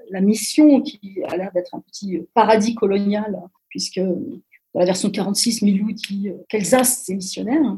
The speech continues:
Mais je crois qu'on tient là quelque chose qui est très, euh, très belge, justement, euh, et, euh, qui a été, euh, travaillé par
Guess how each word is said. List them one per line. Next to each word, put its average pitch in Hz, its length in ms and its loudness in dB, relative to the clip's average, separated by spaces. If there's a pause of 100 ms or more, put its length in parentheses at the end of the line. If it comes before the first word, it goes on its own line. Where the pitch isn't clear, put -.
(340)
Mais 190 60 -4
je - 60 -6
crois 277 120 4
qu'on 269 100 6
tient 262 240 6
là 277 160 8
quelque 233 260 -2
chose 262 200 -4
qui - 120 -8
est 226 120 -4
très, 226 320 -2
euh, 214 60 -4 (460)
très - 140 -2
belge, 240 400 4
justement, 262 720 0
euh, 220 100 -2 (480)
et, 262 260 2
euh, 226 160 2 (120)
qui 254 100 -2
a 233 60 2
été, 277 280 0
euh, 240 180 2
travaillé 233 580 -2
par 226 140 -6